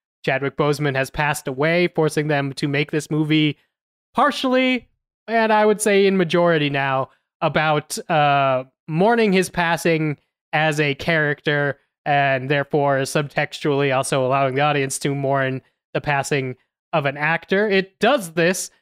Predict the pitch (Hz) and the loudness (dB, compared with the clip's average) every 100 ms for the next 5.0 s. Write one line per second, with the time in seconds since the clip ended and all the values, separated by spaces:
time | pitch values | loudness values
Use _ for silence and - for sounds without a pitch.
0 | _ 175 175 165 226 226 220 214 180 185 | _ -2 -2 0 0 0 0 -2 2 2
1 | 185 190 175 202 185 170 - 185 175 160 | 4 2 0 2 2 2 0 2 4 2
2 | 151 143 202 226 196 202 196 180 160 180 | 2 2 2 2 2 4 4 2 2 0
3 | 165 139 - 135 131 - - _ - _ | 0 -4 -2 -2 -2 -6 -12 _ -20 _
4 | - 156 151 139 - 175 196 208 202 196 | -2 2 2 -2 -2 2 4 4 2 0